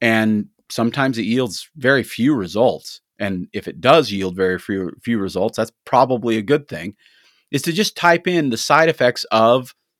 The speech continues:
blank drug or the dangers of blank drug into your search engine. You can Google it,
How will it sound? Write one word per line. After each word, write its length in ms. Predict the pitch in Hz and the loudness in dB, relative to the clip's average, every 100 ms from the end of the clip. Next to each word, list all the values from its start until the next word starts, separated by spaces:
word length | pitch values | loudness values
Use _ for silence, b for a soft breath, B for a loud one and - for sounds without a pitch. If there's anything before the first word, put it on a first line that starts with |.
| _ _ | _ _
blank 380 | 107 135 135 - | -2 0 0 -4
drug 440 | 107 117 85 80 _ _ _ | 2 2 2 -6 _ _ _
or 100 | 107 | -4
the 120 | 123 | -2
dangers 480 | 131 143 170 143 123 | 0 0 0 -2 -4
of 420 | 107 98 107 127 - _ - | -2 0 0 -2 -8 _ -6
blank 320 | 113 139 139 | 0 0 -2
drug 480 | - 117 104 82 82 _ | -2 0 0 -2 -14 _
into 300 | - 120 - | -4 -4 -2
your 80 | 120 | -4
search 320 | 107 127 131 | -2 -4 -4
engine. 320 | 92 78 - - _ _ _ _ _ 113 | -8 -10 -14 -20 _ _ _ _ _ -2
You 120 | 120 | -2
can 180 | 165 139 | 0 0
Google 400 | 107 185 143 110 | 6 6 6 4
it, 180 | 113 | 2